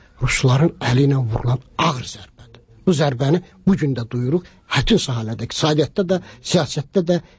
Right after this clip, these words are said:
etnik siyasətdə də, başqa sahələrdə. Hər yerdə biz bunun ağrısını bu gün də çəkirik. Bax, bu gün bizim başımıza gələn son iyirmi ildən bəri Azərbaycan torpaqlarının on yeddi faizindən artığın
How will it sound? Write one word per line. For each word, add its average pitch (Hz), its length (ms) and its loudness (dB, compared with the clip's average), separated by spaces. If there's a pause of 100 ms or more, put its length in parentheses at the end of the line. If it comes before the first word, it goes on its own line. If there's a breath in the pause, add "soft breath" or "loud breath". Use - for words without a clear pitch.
(140)
etnik - 320 0
siyasətdə 170 520 -2
də, 175 140 0 (140 loud breath)
başqa - 280 -2
sahələrdə. 113 400 -4
Hər 220 160 0
yerdə 180 280 -2 (160 soft breath)
biz 165 180 0
bunun 156 200 2
ağrısını 139 480 -2
bu 147 100 2
gün 98 160 -4
də 104 40 -2
çəkirik. - 380 -6 (160 loud breath)
Bax, 147 180 2
bu 196 140 4
gün 160 180 2
bizim 143 240 -2
başımıza 139 380 0
gələn 131 260 0
son 185 220 2
iyirmi 143 320 0
ildən 135 220 -2
bəri 135 180 -2 (240 loud breath)
Azərbaycan 147 460 2
torpaqlarının 143 500 0
on 151 180 4
yeddi 151 200 0
faizindən 147 500 0
artığın 175 340 0